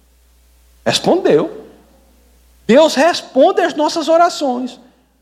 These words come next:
mas Ele não responde necessariamente da forma que a gente quer que Ele responda. Deus é o Deus que diz, "Eu sou o que sou."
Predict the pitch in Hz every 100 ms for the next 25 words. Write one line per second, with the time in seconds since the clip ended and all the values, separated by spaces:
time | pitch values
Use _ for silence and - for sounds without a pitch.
0 | _ 147 175 185 135 117 185 285 330 226
1 | 262 285 269 254 - - 190 254 320 -
2 | 156 156 214 269 302 - 247 208 165 147
3 | 156 233 254 180 165 - 202 240 226 190
4 | 196 202 180 - 233 233 175 190 311 403
5 | 294 - - _ - 208 - - 254 330
6 | 359 - - - _ _ _ _ _ _
7 | _ _ _ _ _ 214 254 285 233 226
8 | 202 185 247 247 233 165 202 175 202 180
9 | - - 233 269 214 285 - - 330 -
10 | - 202 202 185 127 -